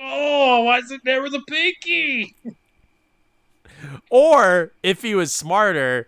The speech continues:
Speaker 2: he, like, chops, like, you know, one finger off on one hand, and then Symmetry chops the other one off on the other hand, so at least he's matching. <laughs>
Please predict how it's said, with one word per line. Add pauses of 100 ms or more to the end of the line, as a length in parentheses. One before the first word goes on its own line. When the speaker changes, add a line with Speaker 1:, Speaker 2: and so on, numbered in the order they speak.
(160)
Speaker 2:
he,
like,
chops,
like,
you
know,
one
finger
off
on
one
hand,
and
then
Symmetry
chops
the
other
one
off
on
the
other
hand,
so
at
least
he's
matching. (160)
<laughs>